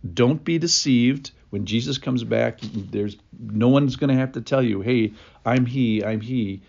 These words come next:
Everybody's gonna know. It's gonna be sudden and it's gonna be universal. So anybody says, "I'm, I'm the Christ," pretty much you can rule that person out. Then he also says, "Don't be rattled." Even though all this crazy stuff is gonna happen,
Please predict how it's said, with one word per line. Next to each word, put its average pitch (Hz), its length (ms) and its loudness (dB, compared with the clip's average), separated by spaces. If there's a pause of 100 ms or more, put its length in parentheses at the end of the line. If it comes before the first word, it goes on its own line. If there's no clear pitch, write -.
(400)
Everybody's 139 520 4
gonna 120 240 0
know. 107 320 2
It's - 100 -10
gonna 98 220 -4
be 92 100 -6
sudden 135 480 -2
and 104 180 -6
it's 98 140 -8
gonna 107 180 -2
be 98 120 -4
universal. 101 760 0
So - 160 -10
anybody 123 380 0
says, 120 400 0
"I'm, 98 320 -6 (120)
I'm 101 200 -8
the 95 320 -4
Christ," - 560 -6 (420)
pretty 123 200 4
much 98 260 0
you 107 60 -8
can 90 180 -8
rule 95 220 -4
that 82 240 -6
person 92 340 -10
out. - 220 -12 (760)
Then 107 100 0
he 131 60 6
also 165 240 0
says, 101 220 -4
"Don't 113 260 -4
be - 180 -20
rattled." 85 600 -4
Even 220 280 0
though 202 80 2
all 127 380 -4
this - 180 -2
crazy 151 640 -4
stuff 107 380 -2
is 92 100 -12
gonna 101 260 -6
happen, 95 520 -6